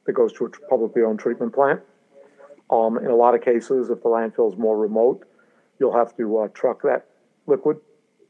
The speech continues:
to a treatment plant, um, for treatment. So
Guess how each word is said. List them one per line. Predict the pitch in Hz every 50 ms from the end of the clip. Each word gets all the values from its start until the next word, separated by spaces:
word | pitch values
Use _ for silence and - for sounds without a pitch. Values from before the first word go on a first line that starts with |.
| _ _ _ _ _ -
to | - 131
a |
treatment | 123 - - - - 139 120
plant, | - - 151 139 139 143 - - _ _ _ _ _ _ _ _ _ _ _ _ _ _ _ _ _ _ _ -
um, | 139 131 127 127 123 123 127 - _ _ _ _
for | - 135
treatment. | - - 143 135 147 - 156 156 190 - - - - _ _ _ _ - - _ - _ _ _ _ _ _ _ _ _ _ _ _ _ _ _
So | - - - 156 143 139 135 127 123 -